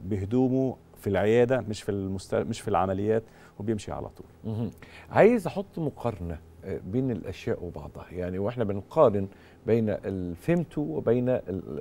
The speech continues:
Speaker 2: ال-، العملية أو بين الفيمتو وبين الألترا ساوند، لو حطيناهم جنب بعض ون-، ونجمل للناس أو نفهم الناس الفروقات بين الاتنين إيه؟
Speaker 1: الفروقات ما بين الاتنين هنا هو زي ما يكون حضرتك أنت بتعمل حاجة يدوي وبتعملها ب-، آه، ال-، ب-، بالليزر.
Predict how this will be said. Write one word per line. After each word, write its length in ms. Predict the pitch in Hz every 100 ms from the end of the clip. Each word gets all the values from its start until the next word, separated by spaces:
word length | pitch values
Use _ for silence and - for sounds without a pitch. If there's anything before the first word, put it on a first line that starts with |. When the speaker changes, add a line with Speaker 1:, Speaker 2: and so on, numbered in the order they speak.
| -
Speaker 2:
ال-، 720 | 92 82 73 90 82 76 76 - - - -
العملية 580 | 92 80 85 92 127 139
أو 120 | 120
بين 200 | 117 127
الفيمتو 380 | 107 135 147 117
وبين 200 | 117 117
الألترا 320 | - 117 101
ساوند، 200 | 131 123
لو 60 |
حطيناهم 420 | 95 - 135 165 139
جنب 180 | 131
بعض 260 | 113 131 139 - - - - -
ون-، 200 | 110 117 -
ونجمل 480 | 127 135 196 165 151
للناس 400 | 143 139 170 -
أو 180 | - 120
نفهم 420 | 107 104 165 156
الناس 320 | 139 135 139 -
الفروقات 500 | 98 - 104 - 147
بين 200 | 120 123
الاتنين 380 | 98 - 92 80
إيه؟ 240 | 67 - - -
Speaker 1:
الفروقات 380 | - - 156 196
ما 120 | 196
بين 200 | 170 190
الاتنين 440 | 180 143 139 165 165
هنا 220 | 147 127
هو 260 | 143 160
زي 280 | 147 113 139
ما 120 | 156
يكون 240 | 120 147 143
حضرتك 500 | - 120 139 131 151
أنت 240 | 135 -
بتعمل 460 | 131 127 143 135 123
حاجة 300 | - 123 107
يدوي 420 | 120 135 143 151
وبتعملها 720 | 139 120 117 127 135 123 123
ب-، 140 | 113
آه، 760 | 113 123 113 - - 85 80 85
ال-، 280 | 92 80 60
ب-، 240 | 90 90
بالليزر. 520 | 95 104 95 - -